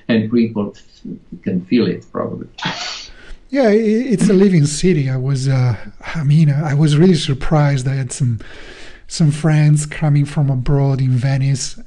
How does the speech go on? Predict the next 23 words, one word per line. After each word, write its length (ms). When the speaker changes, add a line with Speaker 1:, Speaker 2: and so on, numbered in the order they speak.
Speaker 2:
and 580
basic-, 520
basically 320
they 100
was 220
wondering, 480
I 80
mean, 260
is 180
this 260
a, 300
a, 200
a 140
true 380
living 360
city, 480
or 200
is 140
this 260
some 420
kind 260
of 320
Disneyland? 680